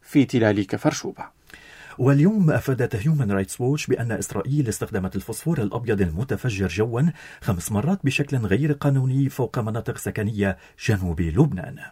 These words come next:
Speaker 1: في المواقف، قال رئيس الوزراء الإسرائيلي بنيامين نتنياهو: "من مستوطنة كريات شمونة مستعدون لعملية مكثفة للغاية وقوية جدا في الشمال،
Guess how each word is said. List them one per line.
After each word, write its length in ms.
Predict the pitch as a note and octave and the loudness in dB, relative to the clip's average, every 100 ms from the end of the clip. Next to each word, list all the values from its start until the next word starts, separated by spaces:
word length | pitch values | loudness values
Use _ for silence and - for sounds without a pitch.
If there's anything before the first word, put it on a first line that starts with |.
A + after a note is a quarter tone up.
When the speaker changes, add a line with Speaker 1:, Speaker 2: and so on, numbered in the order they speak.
| - _ - - - - | -20 _ -20 -20 -20 -2
Speaker 1:
في 80 | - | 4
المواقف، 600 | G#3 G#3 B3+ - F#3 - - | 8 10 10 8 4 4 4
قال 260 | A#3 D#3+ | 8 10
رئيس 260 | C3+ C#3+ D#3 | 10 8 8
الوزراء 440 | C#3 C3+ F3 A#3 | 8 10 8 8
الإسرائيلي 600 | A#2 G#2+ - A2+ G#2 B2+ | 6 4 4 4 6 6
بنيامين 440 | C#3 A2 G#2+ B2+ G#2 | 8 8 6 6 4
نتنياهو: 640 | - A2+ A#2+ A#2+ A#2 A#2+ | 2 4 6 6 6 8
"من 180 | D3+ F3+ | 8 8
مستوطنة 800 | B2 B2+ C3 D3 B2+ - G#3 | 6 6 6 6 4 4 4
كريات 580 | D3 A#2 C3 A#2 A2+ G#2+ | 2 4 4 6 4 2
شمونة 500 | A2+ - F3+ D#3+ F3 - - - - | -2 4 8 10 8 4 -14 -2 2
مستعدون 760 | C3 - A2+ C#3 C#3+ D#3+ G2 - | 4 6 6 6 8 6 6 2
لعملية 600 | A2+ G#2+ A#2 B2+ C3+ C3 C#3 | 4 6 6 6 6 6 6
مكثفة 760 | B2 A#2+ - F3 - D#3 D#3+ | 4 4 2 0 0 2 6
للغاية 460 | D#3+ D3 C#3+ G#2+ G#2 | 6 8 8 8 8
وقوية 640 | D3 F3+ - E3 F3 D#3+ | 6 6 4 4 6 6
جدا 340 | D3 D3 D3+ C#3 | 6 6 4 4
في 100 | D3 | 2
الشمال، 520 | - C#3 C#3+ D3 | 2 6 8 8